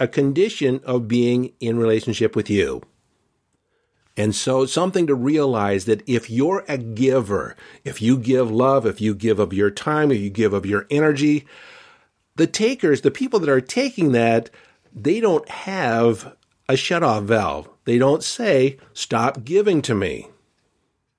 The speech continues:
They will continue to take as long as you give.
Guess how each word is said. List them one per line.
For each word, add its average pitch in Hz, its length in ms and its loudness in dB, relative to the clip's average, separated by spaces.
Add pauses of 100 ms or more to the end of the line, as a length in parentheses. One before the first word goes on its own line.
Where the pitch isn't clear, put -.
(400)
They 104 240 2
will 165 240 4
continue 196 720 0
to 135 120 2
take 131 540 -2 (380)
as 113 200 0
long 127 320 2
as 110 160 0
you 113 140 2
give. 104 540 -2